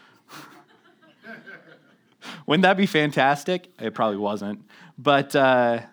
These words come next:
the irony would be good. And he asked for a man, for a, uh, man from Tarsus named Saul. So go to this pla-, this place, this house of Judas, and ask for Saul, for he is praying.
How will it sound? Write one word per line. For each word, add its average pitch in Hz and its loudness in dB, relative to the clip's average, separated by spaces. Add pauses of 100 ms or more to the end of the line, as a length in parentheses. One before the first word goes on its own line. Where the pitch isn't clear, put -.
(160)
the 131 -4
irony 127 -2
would 101 -8
be 98 -10
good. 98 -10 (720)
And 180 2
he 190 2
asked 226 2
for 202 2
a 180 2
man, 175 2
for 175 2
a, 143 -2 (240)
uh, 143 2
man 185 0
from 170 -6
Tarsus 135 0
named 131 -2
Saul. 107 -4 (160)
So 135 -8
go 160 2
to 185 0
this 170 -2
pla-, 147 -4
this 139 -6
place, 165 -4
this - -14
house 160 -2
of 139 -12
Judas, 131 -4
and 123 -6
ask 120 -6
for 120 -14
Saul, 95 -12 (400)
for 147 -2
he 175 2
is 185 4
praying. 113 0